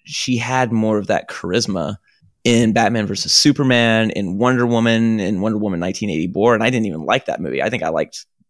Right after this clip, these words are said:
this cut of Justice League more than that movie. But I don't know what happened here.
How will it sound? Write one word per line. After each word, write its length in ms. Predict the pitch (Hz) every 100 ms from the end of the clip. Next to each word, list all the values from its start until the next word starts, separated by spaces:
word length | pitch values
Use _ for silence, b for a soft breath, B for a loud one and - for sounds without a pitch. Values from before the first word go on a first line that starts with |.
| _
this 160 | - 98
cut 160 | - -
of 80 |
Justice 360 | - 113 - -
League 140 | 90
more 220 | 85 76 85
than 80 |
that 160 | 64 69
movie. 360 | 104 85 107 - _ _
But 380 | 117 101 110 85 - _ _ _ -
I 80 | 131
don't 100 | 156
know 80 |
what 100 | 156
happened 320 | 135 160 104 107
here. 260 | - 107